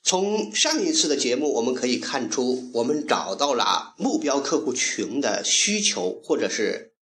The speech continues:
潜在需求。那么今天我们就来专门谈一谈需求的问题。而需求呢，通常情况下，我们就产品来说，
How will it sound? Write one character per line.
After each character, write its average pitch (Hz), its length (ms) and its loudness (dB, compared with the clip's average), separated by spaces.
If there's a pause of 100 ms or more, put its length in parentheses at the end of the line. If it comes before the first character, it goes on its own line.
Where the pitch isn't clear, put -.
(140)
潜 - 300 0
在 110 160 2
需 - 160 -4
求。 - 280 -8 (520)
那 143 100 0
么 143 140 0
今 160 160 0
天 156 360 0 (120)
我 120 80 2
们 120 100 0
就 123 140 0
来 107 220 4
专 185 360 -2
门 107 240 2
谈 101 260 -2
一 123 60 0
谈 95 260 -4
需 104 360 2
求 90 240 2
的 85 80 0
问 87 200 0
题。 - 300 -10 (760)
而 196 120 2
需 262 240 2
求 294 280 2
呢， 170 300 0 (260)
通 285 240 0
常 131 200 0
情 117 200 -2
况 143 200 0
下， - 380 0 (320)
我 113 140 0
们 139 480 -2 (160)
就 185 240 0
产 240 420 2
品 113 160 0
来 101 160 2
说， 117 460 -2